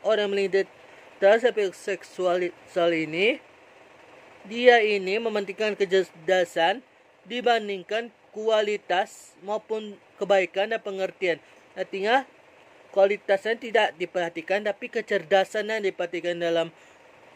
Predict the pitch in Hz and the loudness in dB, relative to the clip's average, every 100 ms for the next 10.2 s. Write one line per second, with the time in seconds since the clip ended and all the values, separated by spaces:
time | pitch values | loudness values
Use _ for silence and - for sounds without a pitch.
0 | - - - - - - 190 196 185 190 | -20 -20 -20 -20 -20 -4 2 4 4 -2
1 | 190 170 180 208 190 196 185 185 175 175 | -4 -4 -2 -2 0 0 0 -4 -2 -2
2 | 170 170 165 160 170 170 160 - - 156 | 0 0 -2 -4 -4 -6 -14 -20 -10 -2
3 | 202 220 - 190 165 151 143 - _ _ | -2 -2 -8 -10 -2 0 0 -4 _ _
4 | _ _ - - - - - - 202 196 | _ _ -20 -20 -20 -20 -20 -6 -2 4
5 | 185 180 190 190 175 175 165 151 127 _ | 4 4 0 0 -4 -6 -4 -6 -8 _
6 | _ _ _ _ - _ _ - 202 214 | _ _ _ _ -20 _ _ -4 -2 -2
7 | 202 196 190 185 175 160 175 254 - 175 | -2 -4 -4 -6 -2 2 2 0 -6 -10
8 | 175 233 196 175 180 185 214 - _ _ | -8 -4 -2 -2 -4 -2 -2 -2 _ _
9 | _ 170 180 - 185 226 233 214 165 175 | _ -6 -6 -6 -10 -6 -4 -4 -2 -4
10 | 214 | -4